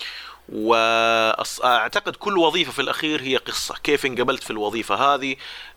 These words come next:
آه، إيش شعورك لما جلست معاهم؟ كم الراتب اللي أخذته؟ كيف وقت الوظيفة هذه؟ هل هذه الوظيفة كانت يعني وقتها حلو في الصباح للظهر ولا ب-، بعد العصر ولا يعني ولا ليلي وشيء من هذا القبيل؟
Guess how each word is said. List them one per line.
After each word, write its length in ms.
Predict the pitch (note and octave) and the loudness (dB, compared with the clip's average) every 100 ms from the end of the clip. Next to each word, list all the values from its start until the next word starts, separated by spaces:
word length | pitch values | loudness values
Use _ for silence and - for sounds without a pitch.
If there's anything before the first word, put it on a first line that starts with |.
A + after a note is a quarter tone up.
| - | -6
آه، 400 | G#2 G#2 G#2 - | -2 0 0 0
إيش 220 | - - | 2 2
شعورك 440 | D3 C#3 D#3 C3+ C3 | 2 2 4 2 0
لما 240 | A2+ A2+ | -4 -4
جلست 320 | A2 A#2+ - | -2 -2 -2
معاهم؟ 400 | A2+ G#2 B2+ B2+ | 0 2 2 -2
كم 200 | B2+ F#3 | 0 2
الراتب 460 | F3+ E3 E3+ D#3+ C3+ | 6 6 6 4 -2
اللي 160 | B2 A2 | 0 0
أخذته؟ 540 | A2+ C#3+ - - B2+ - - - - _ - | 0 -2 -4 -8 -12 -14 -20 -20 -20 _ 0
كيف 300 | G3 G3+ - | 0 2 2
وقت 260 | G3+ - | 0 0
الوظيفة 520 | C3+ B2 B2+ A#2 A2+ | 0 0 0 2 2
هذه؟ 180 | A2 A#2 | 2 0
هل 80 | A#2 | 0
هذه 80 | A2+ | -2
الوظيفة 400 | G#2+ G#2 G#2+ G2+ | -2 -4 -4 -4
كانت 320 | G#2 G2 F#2 | -2 -4 -4
يعني 140 | F2 | -4
وقتها 640 | F2+ F#2+ - F2 E2+ E2+ - | -4 -4 -6 -6 -6 -6 -6
حلو 340 | - A2+ A2+ | -4 -4 -6
في 100 | G#2 | -8
الصباح 600 | F2 - G#2 A#2 A#2 - | -8 -4 2 2 2 -2
للظهر 480 | F#2 G2+ C3 B2 A#2 | -10 -10 -6 -4 -4
ولا 240 | A2 G2 | -2 0
ب-، 260 | F2+ F#2 F2+ | 0 0 0
بعد 200 | F2 F2+ | -2 -2
العصر 600 | F2 G2+ - B2 A#2+ A#2 | 0 0 0 -2 -4 -4
ولا 340 | G#2 F#2+ F#2 | -4 -4 -2
يعني 320 | G2+ F#2+ F#2 - _ | -2 -4 -6 -14 _
ولا 320 | - C3 A#2+ | -2 0 2
ليلي 420 | A2 C3 C3+ C3 C3 | 2 4 4 2 -2
وشيء 300 | C3+ - D3 | -2 0 0
من 100 | C3+ | 0
هذا 140 | B2+ | -2
القبيل؟ 420 | A#2+ C3 C#3 C3+ | -2 -4 -2 -6